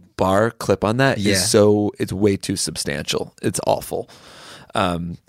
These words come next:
Speaker 1: the Iron Flask has a bad profile. It's got, like, a loop to clip it into a bag or something, but instead of being vertical,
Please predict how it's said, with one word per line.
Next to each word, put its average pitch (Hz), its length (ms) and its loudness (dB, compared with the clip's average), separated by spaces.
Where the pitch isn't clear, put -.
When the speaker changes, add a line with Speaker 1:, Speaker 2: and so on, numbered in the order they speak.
Speaker 1:
the 110 180 0
Iron 110 300 0
Flask - 500 -6
has 104 180 0
a 107 40 -4
bad 98 300 0
profile. 90 680 -4
It's - 180 -6
got, - 240 -4
like, 85 340 -2
a 101 80 2
loop 104 500 0
to 101 380 0
clip - 280 -2
it 90 80 -2
into 92 540 0
a - 80 -2
bag 87 320 -2
or - 20 0
something, 131 460 -4
but - 240 -2
instead 113 260 2
of 98 140 0
being 92 200 -2
vertical, 107 600 0